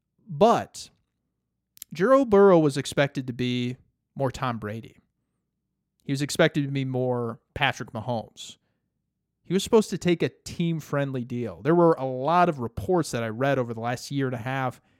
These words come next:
he was gonna do that. Instead, he looked more like a Peyton Manning, a Drew Brees, a union guy, that he was there to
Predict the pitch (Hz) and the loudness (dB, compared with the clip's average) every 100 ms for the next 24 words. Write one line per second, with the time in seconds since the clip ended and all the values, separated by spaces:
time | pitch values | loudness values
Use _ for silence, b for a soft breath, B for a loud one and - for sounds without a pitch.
0 | _ - 165 143 147 131 113 127 117 87 | _ -2 0 0 0 -4 -4 -6 -6 -10
1 | - _ _ _ _ _ _ _ _ _ | -14 _ _ _ _ _ _ _ _ _
2 | _ _ _ _ _ _ - 123 - 165 | _ _ _ _ _ _ -12 -10 -2 4
3 | 156 160 170 170 _ _ _ _ 180 180 | 4 4 -2 -10 _ _ _ _ 0 2
4 | 160 - 143 143 127 127 123 120 117 117 | 0 0 0 2 2 -2 -2 -4 -4 -6
5 | 117 - _ _ _ _ _ - 135 135 | -10 -14 _ _ _ _ _ -6 -6 -4
6 | 127 110 117 123 - _ _ _ _ _ | -6 -6 -6 -8 -12 _ _ _ _ _
7 | _ _ _ _ - 135 139 131 123 110 | _ _ _ _ -10 -4 -2 0 -2 -2
8 | 107 - - - _ _ _ _ _ _ | -6 -10 -14 -18 _ _ _ _ _ _
9 | _ 139 143 170 151 113 107 - _ _ | _ -6 0 0 0 -4 -8 -16 _ _
10 | _ _ _ _ _ _ _ - 135 135 | _ _ _ _ _ _ _ -8 -4 -2
11 | 131 139 139 139 - 135 127 | 0 2 2 2 0 -2 -2